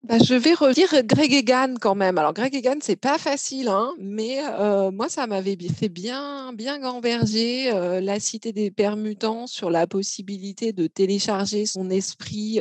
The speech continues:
euh, dans un monde virtuel et donc de plus ou moins ralentir ou accélérer en fonction du débit auquel tu peux, euh, accéder en fonction de tes revenus.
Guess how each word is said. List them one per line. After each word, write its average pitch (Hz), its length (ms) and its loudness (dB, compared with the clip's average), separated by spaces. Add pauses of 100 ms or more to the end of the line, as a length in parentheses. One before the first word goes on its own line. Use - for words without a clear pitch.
euh, 147 220 2
dans 185 320 0
un 190 100 2
monde 190 220 -4
virtuel 190 680 2
et 190 80 4
donc 180 260 -6
de 170 140 -12 (140)
plus 208 180 -10
ou 220 60 -4
moins 220 220 0
ralentir 214 640 0
ou 175 100 4
accélérer 202 600 2
en 190 100 0
fonction - 280 -14
du 190 140 -8
débit 185 420 0 (340)
auquel 165 280 0
tu - 160 -14
peux, 185 440 0
euh, 143 300 2
accéder 175 460 0
en 180 100 -2
fonction - 340 -14
de 214 120 -12
tes 156 120 -2
revenus. 180 480 0